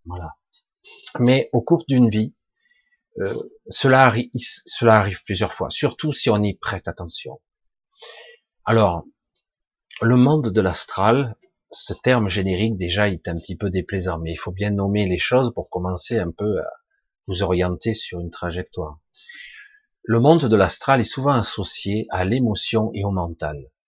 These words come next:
Je suis d'accord, mais pas complètement.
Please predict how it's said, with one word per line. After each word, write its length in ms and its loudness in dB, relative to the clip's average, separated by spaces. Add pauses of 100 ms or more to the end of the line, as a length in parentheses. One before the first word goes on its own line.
(580)
Je 260 0
suis 300 -2
d'accord, 680 4 (1120)
mais 140 2
pas 180 4
complètement. 720 0